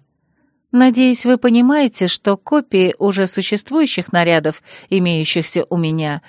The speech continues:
мне не хотелось бы видеть на ком-то ещё. Но саму концепцию верхнего распашного платья с разрезами до пояса и брюк с блузой под ними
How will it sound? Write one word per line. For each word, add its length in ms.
мне 420
не 140
хотелось 560
бы 140
видеть 320
на 120
ком-то 340
ещё. 440
Но 640
саму 460
концепцию 880
верхнего 600
распашного 640
платья 520
с 100
разрезами 640
до 160
пояса 640
и 360
брюк 400
с 100
блузой 440
под 240
ними 360